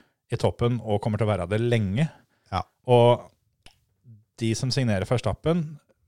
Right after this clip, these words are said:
Speaker 1: vil antageligvis måtte gi inn en lang kontrakt.
Speaker 2: Ja, det blir sånn som det Red Bull ga han, at det var, eh, fire-femårskontrakt.
Speaker 1: Ja. Så
Speaker 2: Og
Speaker 1: det
Speaker 2: det er,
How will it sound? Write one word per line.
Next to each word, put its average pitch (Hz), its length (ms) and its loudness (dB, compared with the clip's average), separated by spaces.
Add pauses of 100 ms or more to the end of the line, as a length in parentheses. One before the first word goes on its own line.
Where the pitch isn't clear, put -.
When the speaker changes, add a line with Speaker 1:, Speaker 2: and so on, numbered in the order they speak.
(180)
Speaker 1:
vil 107 340 0
antageligvis 104 720 -2
måtte 101 380 0 (800)
gi 104 160 2
inn 95 80 0
en 107 140 -2 (140)
lang 95 260 0 (180)
kontrakt. 95 480 -4 (920)
Speaker 2:
Ja, 202 120 2 (100)
det 131 160 -6
blir 156 160 -2
sånn 110 140 -2
som 110 140 -4
det 101 120 0
Red 90 160 -4
Bull 95 240 -4
ga 95 220 0
han, 117 100 -4
at 107 200 -6
det 95 220 0 (180)
var, 90 360 -2
eh, 90 320 -4 (680)
fire-femårskontrakt. 98 920 -4 (100)
Speaker 1:
Ja. 110 200 -2 (760)
Så - 100 -20
Speaker 2:
Og 117 80 -8
Speaker 1:
det 107 80 0
Speaker 2:
det 104 60 4
er, 101 240 2